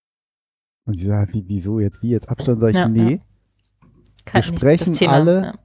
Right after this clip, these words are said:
Speaker 1: heute Abend nicht über Corona.“ Und bis auf einen Satz ist es uns auch tatsächlich gelungen. Und es war total cool, es war total witzig, es war einfach, weil was sollen wir darüber reden und jammern, was wir nicht ändern können?
Speaker 2: Ja. Das ist
Speaker 1: Also,
Speaker 2: richtig.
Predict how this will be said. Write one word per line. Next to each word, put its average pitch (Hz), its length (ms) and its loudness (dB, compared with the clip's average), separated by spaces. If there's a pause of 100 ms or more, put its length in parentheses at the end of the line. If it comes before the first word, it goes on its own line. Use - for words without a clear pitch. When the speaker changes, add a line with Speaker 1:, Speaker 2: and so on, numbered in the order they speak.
(200)
Speaker 1:
heute 127 220 0
Abend 120 200 0
nicht 131 180 0
über 120 140 0
Corona.“ 104 460 -4 (1040)
Und 139 180 2
bis 160 140 2
auf 151 120 2
einen 139 180 2
Satz 147 200 2
ist 151 160 -6
es 139 100 -6
uns 139 200 -2
auch 123 140 -2
tatsächlich 147 500 0
gelungen. 131 440 0 (120)
Und 113 140 0
es 107 160 -2
war 98 120 -2
total 107 380 -2 (140)
cool, 107 160 2
es 107 140 -10
war 101 100 -4
total 98 360 -2
witzig, - 500 -2
es 113 180 -4
war 104 120 -2
einfach, 101 360 -6 (520)
weil 117 120 0
was 120 100 4
sollen 135 120 4
wir 143 60 4
darüber 127 340 4
reden 151 220 0
und 123 120 -2
jammern, 139 260 4
was 131 140 0
wir 117 80 -2
nicht - 140 -10
ändern 165 300 -2
können? 185 260 -2
Speaker 2:
Ja. 165 260 -6 (880)
Das 139 100 0
ist 139 40 6
Speaker 1:
Also, 127 380 2
Speaker 2:
richtig. 120 60 -14